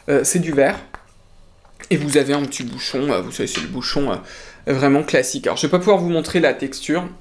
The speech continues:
Peut-être que si je vous la mets comme ça, vous verrez, mais c'est, c'est liquide comme de l'eau. C'est liquide comme de l'eau, sauf que c'est exactement la même chose que la lotion de chez Transino, dont je suis, euh, red dingue amoureux. Euh, c'est-à-dire que c'est très liquide,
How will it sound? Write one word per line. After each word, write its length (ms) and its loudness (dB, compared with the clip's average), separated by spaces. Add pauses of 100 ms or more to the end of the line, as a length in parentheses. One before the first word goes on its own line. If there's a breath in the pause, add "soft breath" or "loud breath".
(840)
Peut-être 160 -2
que 80 -6
si 140 -4
je 60 -4
vous 60 -2
la 60 4
mets 140 -2
comme 100 -2
ça, 140 -2
vous 100 -4
verrez, 220 2
mais 80 0
c'est, 180 0 (160)
c'est 160 -2
liquide 300 -4
comme 160 2
de 100 0
l'eau. 100 -4 (920 loud breath)
C'est 160 4
liquide 300 2
comme 240 2
de 80 2
l'eau, 260 6
sauf 260 0
que 120 0
c'est 160 2
exactement 340 2
la 100 4
même 140 4
chose 220 -4
que 100 -2
la 140 4
lotion 400 0
de 100 0
chez 200 -2
Transino, 640 0 (1000)
dont 220 0
je 100 0
suis, 520 -2
euh, 260 4
red 320 0
dingue 260 2
amoureux. 600 2 (580 loud breath)
Euh, 140 6
c'est-à-dire 260 2
que 60 -6
c'est 160 2
très 180 2
liquide, 540 0